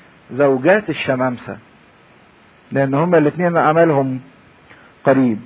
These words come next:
ذوات وقار غير سالبات، سالبات يعني نمامات مفتريات، بيتكلموا كتير وينقلوا النميمة. صاحيات أمينات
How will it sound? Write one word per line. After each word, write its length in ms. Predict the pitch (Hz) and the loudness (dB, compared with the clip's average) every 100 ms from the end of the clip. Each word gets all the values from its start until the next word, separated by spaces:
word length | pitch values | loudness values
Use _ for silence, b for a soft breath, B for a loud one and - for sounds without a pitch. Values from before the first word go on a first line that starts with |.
| - - _ _ _ _ b b b b b - | -16 -20 _ _ _ _ b b b b b -6
ذوات 460 | 127 147 170 226 175 | 2 6 6 4 2
وقار 600 | 170 160 202 214 190 143 104 | 0 2 4 4 2 -2 -4
غير 440 | 135 202 208 170 - | 2 4 4 2 2
سالبات، 600 | 160 151 147 147 151 120 - - | 2 2 2 2 2 2 -4 -6
سالبات 500 | 156 143 139 170 165 | -2 0 2 2 2
يعني 300 | 139 127 131 | 0 0 0
نمامات 580 | 127 123 123 123 131 123 - - _ _ - | -2 -2 -2 -2 -2 -2 -6 -18 _ _ -14
مفتريات، 680 | 117 104 - 117 120 123 113 | -12 -10 -6 -2 0 0 0
بيتكلموا 680 | 110 117 - 117 135 131 117 | -4 -6 -2 0 2 0 -4
كتير 320 | - 131 135 | -6 -2 0
وينقلوا 520 | 123 120 113 - 127 120 | 0 -2 -4 -4 -4 -4
النميمة. 560 | 117 117 117 110 117 120 - - _ b b b b b b - | -6 -6 -6 -6 -8 -14 -20 -20 _ b b b b b b -10
صاحيات 680 | 160 170 - 175 175 185 170 - - - _ _ - - | -2 0 0 0 4 4 2 0 -12 -20 _ _ -10 -2
أمينات 640 | 143 143 139 135 147 151 | 0 0 -2 0 0 0